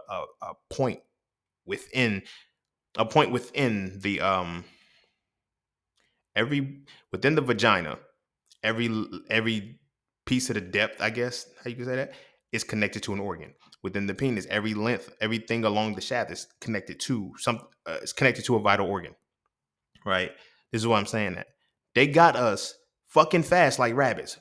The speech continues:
Bam, bam, bam, let me pull this quickie, boom, boom, boom, bust off, blah, blah, blah, right? As opposed to going through the seven minutes per chakra that we supposed to go through during sex. Sex at minimum is supposed to be forty-nine minutes. I know.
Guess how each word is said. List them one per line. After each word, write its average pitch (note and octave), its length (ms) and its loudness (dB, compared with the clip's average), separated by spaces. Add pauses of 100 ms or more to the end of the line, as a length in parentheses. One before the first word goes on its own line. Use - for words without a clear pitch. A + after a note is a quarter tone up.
Bam, A#2 160 -2
bam, A#2 100 0
bam, A2+ 180 2
let G#2+ 60 0
me G#2+ 60 -6
pull B2+ 140 -2
this A2+ 100 -4
quickie, B2 240 -4
boom, A2 160 -2
boom, G#2+ 80 -4
boom, A2+ 140 0
bust G#2 200 0
off, G#2 200 2
blah, G#2 80 2
blah, G2+ 80 0
blah, F2 240 -4 (520)
right? - 280 -10 (360)
As G#2 160 -8
opposed A#2+ 340 -4
to A2+ 60 -8
going A2+ 340 -4
through F#2+ 420 -10 (720)
the - 80 -10
seven A2+ 420 0
minutes A2+ 220 -4
per - 180 -8
chakra F#2+ 400 -4
that F2 60 -12
we F#2+ 80 -12
supposed - 320 -14
to - 80 -18
go D#2 120 -14
through - 200 -18
during D2+ 160 -18
sex. - 340 -18 (220)
Sex C#3 280 2
at A2+ 120 4
minimum B2+ 400 4
is G#2 80 -2
supposed B2 360 0
to A2+ 60 -8
be G#2+ 140 -4
forty-nine G#2 480 -2
minutes. - 340 -14 (2000)
I A#2+ 80 4
know. E2+ 260 -8